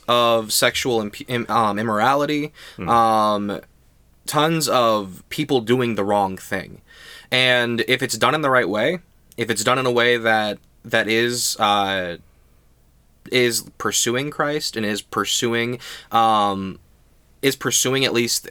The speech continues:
Speaker 1: some kind of redemption for a character, then I think that it's fine. Uh, if it's done in a way that's just to maybe, like, linger on that grotesque moment,
Speaker 2: Yeah.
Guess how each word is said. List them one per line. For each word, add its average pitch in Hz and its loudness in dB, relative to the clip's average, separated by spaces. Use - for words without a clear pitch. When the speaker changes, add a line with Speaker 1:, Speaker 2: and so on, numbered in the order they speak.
Speaker 1:
some 151 0
kind 131 -2
of 104 -4
redemption 110 -4
for 156 0
a 151 -2
character, 151 -2
then 151 2
I 156 4
think 143 -2
that 95 -4
it's 92 -8
fine. - -14
Uh, 113 2
if 139 2
it's 143 0
done 147 2
in 143 0
a 139 2
way 120 4
that's 117 -4
just - 0
to 101 0
maybe, 110 0
like, 95 0
linger 117 2
on 107 2
that 101 0
grotesque 98 -2
moment, 104 -2
Speaker 2:
Yeah. 80 -2